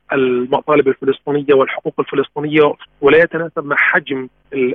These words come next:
المعركة والحجم الخسائر والتضحيات اللي ضحاها الشعب الفلسطيني. لذلك باعتقادي دخول وسيط جديد بالإضافة للموجودين من وسطاء مع ضغوط وضمانات دولية، هذا قد يؤدي إلى حلحلة الأوضاع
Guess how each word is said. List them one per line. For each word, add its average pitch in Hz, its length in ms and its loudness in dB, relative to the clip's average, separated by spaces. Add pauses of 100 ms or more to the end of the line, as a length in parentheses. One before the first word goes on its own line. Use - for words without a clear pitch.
المعركة 139 720 0
والحجم 135 480 0
الخسائر 143 540 -2 (200)
والتضحيات 156 600 2 (100)
اللي 135 240 0
ضحاها 131 320 -2
الشعب 123 280 -8
الفلسطيني. - 600 -10 (240)
لذلك 160 280 4
باعتقادي 151 480 -2
دخول 165 380 -6
وسيط 156 400 -2 (160)
جديد 156 300 -4 (120)
بالإضافة 151 560 -2
للموجودين 135 760 -6 (240)
من 139 100 2
وسطاء 139 580 0 (220)
مع 143 180 0
ضغوط 135 500 -2
وضمانات 135 560 0
دولية، 135 500 0 (200)
هذا 151 220 0
قد 147 240 -4
يؤدي 151 360 -4 (100)
إلى 131 100 2
حلحلة 147 520 -2
الأوضاع 143 480 -4